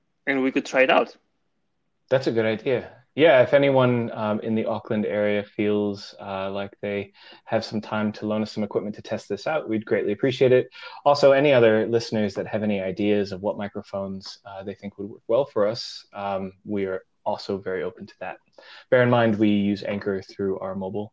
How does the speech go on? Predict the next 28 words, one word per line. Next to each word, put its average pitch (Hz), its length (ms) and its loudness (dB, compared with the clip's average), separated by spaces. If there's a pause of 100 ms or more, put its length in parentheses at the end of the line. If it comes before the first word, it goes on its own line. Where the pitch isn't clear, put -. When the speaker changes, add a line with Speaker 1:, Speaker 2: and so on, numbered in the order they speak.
(240)
Speaker 2:
uh, 98 120 -12
devices. 98 540 -12 (520)
Speaker 1:
Mm-hmm. - 760 -14 (240)
Speaker 2:
Um, 131 680 4 (1000)
and, 135 440 6
uh, 123 520 8
well, 127 160 6
I 120 80 6
mean, 120 160 2
the 117 100 2
last 123 300 4
one 117 140 2
is 104 120 0
we 110 100 4
don't 120 200 0
really, 110 320 4
we 117 160 4
have 117 240 2
the 113 60 2
metric 110 440 0 (720)
already 120 320 8
is, 107 120 4
did 110 140 2
we 113 100 8
accomplish 110 420 0
ten 104 160 -2
episodes? 101 580 -4
We, 98 160 -4